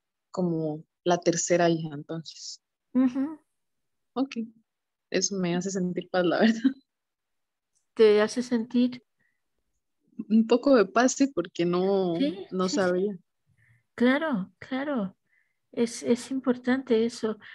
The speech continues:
Speaker 2: Cuando uno, algo se acomoda, como cuando, eh, uy, <laughs> como cuando este, eh, em, estaba yo estudiando para ser terapeuta.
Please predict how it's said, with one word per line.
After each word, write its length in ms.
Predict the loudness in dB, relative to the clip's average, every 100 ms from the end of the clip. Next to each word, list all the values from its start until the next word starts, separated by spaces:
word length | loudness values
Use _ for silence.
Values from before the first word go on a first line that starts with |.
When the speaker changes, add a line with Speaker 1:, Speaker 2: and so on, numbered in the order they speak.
| -8
Speaker 2:
Cuando 320 | 0 4 6 6
uno, 240 | 6 2 0 -4 -10 -2
algo 260 | 0 2
se 180 | -2 -4
acomoda, 720 | -4 -4 -4 0 0 2 0 -4 -12 -20 -4
como 300 | 0 0 2
cuando, 760 | 0 2 4 4 2 -4 -16 -4
eh, 460 | 0 2 0 -2 -10 _ _ _ _ -6
uy, 180 | -6 -6 -16 _ -20 -20 -12
<laughs> 340 | -12 -12 -18 _
como 240 | 0 2 0
cuando 320 | 0 -4 -2
este, 1000 | -4 -4 -10 -6 -2 0 0 0 -4 -8 _ _ _ _ _ _ _ _ _
eh, 300 | -16 -12 -12 -8
em, 720 | -6 -4 -4 -6 -6 -8 -14 _ _ _ _ _ _ -14 -10
estaba 260 | 0 2
yo 80 | 2
estudiando 480 | 0 -2 -2 -2 -2
para 180 | -4 -4
ser 240 | -6 -4
terapeuta. 960 | -2 0 0 4 4 4 -2 -6 -6